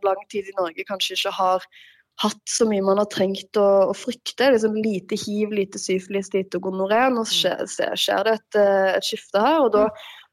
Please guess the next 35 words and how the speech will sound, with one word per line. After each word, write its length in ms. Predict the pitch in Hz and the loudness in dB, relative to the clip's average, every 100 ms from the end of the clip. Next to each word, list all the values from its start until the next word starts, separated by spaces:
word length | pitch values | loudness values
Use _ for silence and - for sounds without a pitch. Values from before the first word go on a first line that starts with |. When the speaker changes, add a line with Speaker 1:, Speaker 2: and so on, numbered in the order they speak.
| - | 0
Speaker 1:
da 60 | |
må 220 | 240 190 170 | 2 2 2
vi 160 | 214 202 | 2 0
bli 20 | |
flinkere 320 | 226 175 160 | 0 0 0
til 100 | 190 | -2
å 60 | 180 | 0
bruke 640 | 156 - 175 175 175 175 180 | -2 0 2 4 4 2 0
kondom, 420 | 190 175 196 208 | -2 0 0 0
altså. 280 | 156 - - | -2 -2 -4
Speaker 2:
Men, 80 | 170 | -4
Speaker 1:
Så, 560 | 170 180 180 180 180 247 | -2 2 2 2 2 2
Speaker 2:
men 120 | 277 | 0
hvorfor 340 | 262 233 - | -2 -4 -8
Speaker 1:
ja. 140 | 403 - | -8 -4
Speaker 2:
skjer 420 | - 196 180 175 | -2 -2 -4 -4
dette 400 | 185 - 185 185 | -8 -8 -8 -8
skiftet? 320 | 190 180 - | -10 -10 -6
Er 160 | 269 180 | -2 -2
det 80 | 175 | -2
fordi 180 | 185 170 | -4 -4
vi 80 | |
bruker 260 | 170 170 - | -4 -6 -6
for 100 | 165 | -10
lite 220 | 151 - | -10 -10
kondom? 420 | 175 165 170 254 - _ - | -8 -4 -4 -6 -10 _ -16
Så 140 | - | -6
enkelt 200 | 190 175 | -6 -6
som 120 | 180 190 | -6 -2
det, 80 | 254 | -2
eller 100 | 339 | -2
handler 220 | 359 247 | -2 -2
det 100 | 208 | -2
om 20 | |
sexvaner, 1160 | 226 190 - - 165 170 165 160 165 180 190 185 | -4 -8 -10 -16 -8 -2 -2 -2 -2 -4 -4 -6